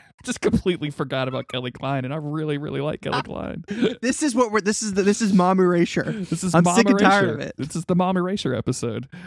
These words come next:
Speaker 2: Sick and tired of it.
Speaker 1: Um,
Speaker 2: I thought you were a Mary Stan.
Speaker 1: I
Speaker 2: I've been,
Speaker 1: am.
Speaker 2: I've been ca-, I've been saying in the D Ms, Jeremy's a, Jeremy's a, uh, a Mary Stan. Smiley face.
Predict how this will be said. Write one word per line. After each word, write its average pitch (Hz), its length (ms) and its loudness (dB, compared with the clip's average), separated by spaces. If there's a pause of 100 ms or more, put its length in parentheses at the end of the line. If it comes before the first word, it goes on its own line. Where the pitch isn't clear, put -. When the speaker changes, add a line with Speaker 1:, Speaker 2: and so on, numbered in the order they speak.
(240)
Speaker 2:
Sick - 300 -12
and 240 120 -10
tired 190 360 -4
of 135 120 -12
it. - 220 -16
Speaker 1:
Um, 139 340 0
Speaker 2:
I 240 120 2
thought 311 160 4
you 220 140 2
were 180 260 4
a - 20 4
Mary 175 400 4
Stan. 202 600 2 (120)
Speaker 1:
I 147 160 2
Speaker 2:
I've 262 120 8
been, 440 100 4
Speaker 1:
am. - 80 0
Speaker 2:
I've 254 160 4
been 202 100 0
ca-, - 220 0
I've 254 100 4
been 226 80 -6
saying 247 300 2
in 208 80 2
the 185 60 0
D 196 240 2
Ms, 165 420 0
Jeremy's 190 400 2
a, 160 60 0 (320)
Jeremy's 202 380 4
a, 160 200 -2
uh, 160 260 4 (320)
a - 80 0
Mary 196 380 4
Stan. 160 400 2 (120)
Smiley 302 380 2
face. - 460 -8